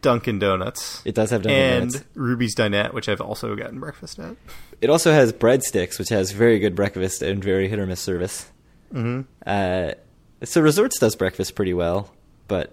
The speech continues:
Speaker 2: I don't know. We don't need to go down the list of every casino's breakfast,
Speaker 1: <laughs>
Speaker 2: but
Speaker 1: Every single place you can get breakfast
Speaker 2: That's
Speaker 1: in
Speaker 2: gonna be an
Speaker 1: Atlantic City.
Speaker 2: entire special episode. But yeah, I mean, Trop is killing it. I, Resorts, I think, also has very good breakfast.
Speaker 1: Mm-hmm.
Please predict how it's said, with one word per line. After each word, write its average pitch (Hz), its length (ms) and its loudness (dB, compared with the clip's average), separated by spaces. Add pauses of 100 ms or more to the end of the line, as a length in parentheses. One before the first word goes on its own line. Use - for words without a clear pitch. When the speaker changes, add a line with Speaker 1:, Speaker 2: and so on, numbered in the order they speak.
(140)
Speaker 2:
I 143 80 6
don't 110 100 4
know. 87 120 -2
We 120 80 4
don't 104 140 0
need 95 120 -4
to 107 80 -4
go 87 120 -2
down 90 200 -4
the 90 80 -8
list 92 240 -6
of 92 80 -4
every 92 240 -4
casino's 90 400 -8
breakfast, 113 500 -4
Speaker 1:
<laughs> - 20 -14
Speaker 2:
but 113 100 -2
Speaker 1:
Every 113 340 4
single 117 480 2
place 127 360 0
you 131 40 -10
can 131 140 -10
get 127 140 -6
breakfast - 340 -8
Speaker 2:
That's 143 140 2
Speaker 1:
in 156 80 6
Speaker 2:
gonna 139 120 4
be 131 140 8
an 113 60 6
Speaker 1:
Atlantic 123 120 2
City. 120 140 2
Speaker 2:
entire 104 120 4
special 98 340 -4
episode. 92 440 -6
But 160 120 6
yeah, 139 180 8
I 110 40 4
mean, 107 140 0
Trop 123 280 2
is 98 100 -2
killing 92 240 0
it. 95 100 0
I, 120 200 4
Resorts, 107 460 0
I 95 80 -2
think, 95 200 -10
also 92 220 -6
has 98 100 -6
very 98 180 -6
good 98 120 -8
breakfast. 95 440 -8 (240)
Speaker 1:
Mm-hmm. 98 240 -6